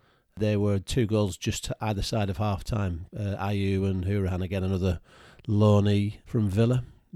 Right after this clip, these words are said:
doing really well. He's got three goals in three games. This was a twenty-five yard effort, so a brilliant win for Swansea, puts them two points behind Norwich, uh, with the game in hand. Uh, Norwich did have sixty percent possession, uh, but only had one shot on target,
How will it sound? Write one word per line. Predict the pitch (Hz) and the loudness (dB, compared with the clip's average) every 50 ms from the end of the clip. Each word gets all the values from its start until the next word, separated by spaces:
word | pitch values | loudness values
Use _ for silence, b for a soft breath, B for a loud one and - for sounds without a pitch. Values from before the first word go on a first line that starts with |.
| 117 101 | -14 -2
doing | - 117 110 107 107 107 | 0 2 4 4 4 2
really | 110 107 110 104 | 2 2 2 2
well. | 107 117 123 | 2 0 0
He's | 117 107 - | 0 -2 -2
got | - - - - | -4 -8 -10 -6
three | - 117 113 110 | -2 0 0 2
goals | 101 113 110 107 107 - | 2 2 2 2 2 2
in | 113 104 | 0 -2
three | 98 - - 110 107 104 | -2 0 2 2 2 2
games. | 98 107 104 107 117 117 104 104 | 2 2 0 2 2 0 0 -2
This | 95 - | -2 0
was | 113 101 | 0 0
a | 101 | 0
twenty-five | - - - 113 107 95 - - 110 107 101 98 95 | 2 2 2 4 4 2 2 0 0 2 2 2 2
yard | 101 101 98 95 95 | 2 2 2 2 2
effort, | 104 98 - - 135 92 98 | 0 -2 -2 -4 -6 -6 -6
so | - - 113 104 98 95 - b b b b b b b b b b b _ | -6 -4 -2 -2 -2 -2 -4 b b b b b b b b b b b _
a | 107 | -8
brilliant | 90 - 131 123 120 107 92 78 | 0 4 4 6 6 4 4 2
win | 101 104 101 92 | 0 -2 -2 0
for | - - | -2 -2
Swansea, | - - 113 113 110 107 95 110 - | 0 0 0 2 2 0 0 -2 -2
puts | - 135 - - - | -2 -4 -4 -2 -4
them | 117 101 - - | -4 -4 -4 -2
two | - 123 117 104 | 2 2 2 2
points | - - 113 110 - 104 - | 2 0 0 0 -2 -4 -6
behind | - - 110 98 104 104 104 104 101 101 101 101 | -2 0 0 2 2 2 2 2 2 2 0 2
Norwich, | 107 107 104 107 107 - _ - - - - - - - - | 2 2 2 2 0 -2 _ -8 -8 -6 -8 -8 -12 -8 -4
uh, | 110 107 104 107 | -2 0 2 2
with | 101 101 95 | 0 0 -2
the | 101 | -2
game | 104 110 110 107 107 | 0 0 0 2 0
in | 107 | 0
hand. | 92 110 113 113 95 82 - - b b b b b b b b b b _ 117 | 0 0 -2 -2 -2 -4 -8 -12 b b b b b b b b b b _ 0
Uh, | 110 | 2
Norwich | 113 123 120 123 - - | 4 4 4 2 2 2
did | - 143 123 | 2 2 4
have | 113 - | 4 2
sixty | - - 147 - - - 113 | 0 -2 -2 -2 -2 -2 -2
percent | - - 135 120 101 101 - | 0 2 2 0 0 2 2
possession, | 113 95 113 123 120 - - - 123 120 - b b b b b b b b b b _ | 2 4 4 4 2 2 2 0 -2 -2 -4 b b b b b b b b b b _
uh, | 123 113 | 4 6
but | 104 123 | 6 8
only | 110 117 120 | 8 8 8
had | 117 113 113 | 8 8 8
one | 117 117 113 | 8 8 8
shot | 107 - - - - | 6 4 2 2 2
on | 117 110 | 2 0
target, | - - 131 123 120 113 101 - 87 82 | 2 2 2 2 4 2 2 0 -2 -4